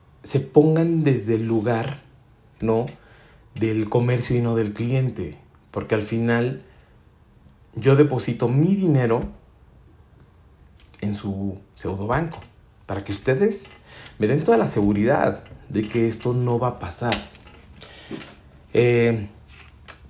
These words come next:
¿qué pasa? Unos días después se cargan automáticamente.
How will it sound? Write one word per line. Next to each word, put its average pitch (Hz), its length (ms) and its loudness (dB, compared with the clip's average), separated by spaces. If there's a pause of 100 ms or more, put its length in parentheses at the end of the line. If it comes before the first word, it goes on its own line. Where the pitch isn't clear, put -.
(160)
¿qué 127 120 2
pasa? 131 520 0 (120)
Unos 113 200 -2
días 107 160 0
después 127 640 0 (1120)
se 104 140 -6
cargan 98 280 -2
automáticamente. 90 800 -12